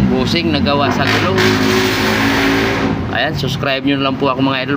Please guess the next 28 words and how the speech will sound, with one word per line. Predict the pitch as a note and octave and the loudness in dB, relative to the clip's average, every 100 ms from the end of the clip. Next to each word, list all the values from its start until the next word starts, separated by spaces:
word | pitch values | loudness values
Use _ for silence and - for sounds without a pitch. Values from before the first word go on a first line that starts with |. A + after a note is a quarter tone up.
| C#3 | -2
para | A#2 A#2 | -2 -2
updated | A#2 A#2+ A#2+ - | -2 0 0 -2
ka, | B2+ G#2+ G#2 A2+ | -4 -4 -4 -4
updated | B2 - C3+ F#3+ C#3+ - | -4 0 0 0 -2 0
po | C3 | 0
kayo | C3+ C#3+ | 0 -2
sa | C3+ C3 | -2 -2
aking | C#3 | 0
mga | C#3+ C#3 C#3+ | 0 0 0
video. | C3+ C#3+ - - - - - - - - - - - - - | 0 0 2 0 0 0 0 2 2 0 0 0 0 0 0
Ayan | B2 C3 | 0 0
sa | C#3 C3 | 0 0
idol, | C3 B2+ | 0 0
at | B2 A#2 A#2 - - - - | 0 0 -2 -2 -4 -6 -4
sinabi | B2 B2+ B2 B2 | 0 0 0 0
kong | B2+ A#2+ | 0 2
daya, | A#2+ A#2+ A2+ | 0 0 -2
idol, | A#2 A2+ | -2 -2
sa | A2+ | -2
busing | A2+ A2 A2 A2 | 0 -2 -2 -4
kasi | G#2+ A#2 | -4 -2
dati | A2+ A2+ - A2 | 0 0 0 -2
ito, | A2 G#2+ G2+ G2+ - - - - - | -2 -2 -2 -4 -10 -12 -12 -12 -4
washer | A2 A2 A#2+ | -2 -2 -2
na | A#2 | -2
to | A2 A2 | -2 -2
nakadikit | A2 A2+ A2+ A#2 | -2 -2 -2 -2
dito. | A#2 C3 | -2 -2